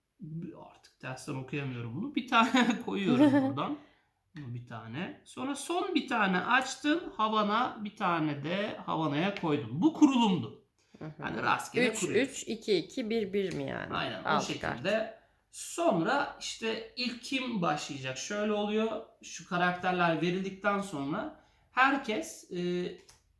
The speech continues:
Speaker 1: iki kişi oynarken üç tane kart veriyorsun. Dört, üç, dört kişi oynarken iki tane kart. Şimdi ben sana verdim diyelim ki bunları.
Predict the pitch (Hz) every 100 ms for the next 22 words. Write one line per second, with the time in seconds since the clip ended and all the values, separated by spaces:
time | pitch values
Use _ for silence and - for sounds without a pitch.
0 | _ _ _ _ _ _ 208 - - 226
1 | - 196 196 220 220 254 269 - 226 -
2 | 185 135 131 131 127 - 123 120 123 -
3 | 311 - 220 - - 214 - 196 165 -
4 | 143 143 175 285 202 208 - 139 190 185
5 | 107 - - 196 202 208 233 226 220 175
6 | - 120 117 117 113 110 117 113 110 110
7 | 214 -